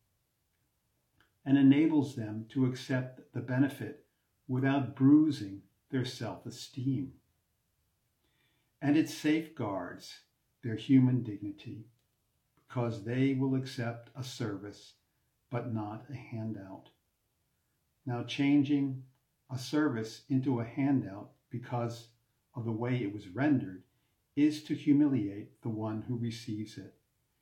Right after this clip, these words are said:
and there is always pride and malice involved in the humiliation of another person. True charity, on the other hand, is sensitive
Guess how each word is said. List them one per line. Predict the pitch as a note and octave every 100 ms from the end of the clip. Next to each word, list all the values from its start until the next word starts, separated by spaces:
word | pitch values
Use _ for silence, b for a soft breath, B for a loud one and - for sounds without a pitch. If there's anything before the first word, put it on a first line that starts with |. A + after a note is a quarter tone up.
| _ -
and | A#2+
there | A2+ A#2+ A#2+
is | A2+
always | - C3 B2+ C3 B2+
pride | - - A2 G#2 G#2 G#2+ - _ _ _
and | - A2+ G#2
malice | G#2+ G#2+ A2+ -
involved | A#2 G#2+ G2 F#2 F#2+ _ _ _ _ _ _
in | B2+ A#2
the |
humiliation | A#2 B2+ A2 G#2+ A2 G#2+ G#2+ - G2 - _ _ _ _
of | G#2+
another | G2 G2
person. | - - A2 - - - - _ _ _ _ _ _ _ _ _ _
True | - C#3 C3 B2
charity, | - B2+ A#2 A#2 A2 A2 A2+ _ _ _ _ _ _
on | A#2+ B2
the | B2 B2+
other | C3
hand, | A#2 A#2 G#2 G2+ A2 - _ _ _ _ _ _
is | C#3 C3
sensitive | - C#3 C3+ C3+ - F#2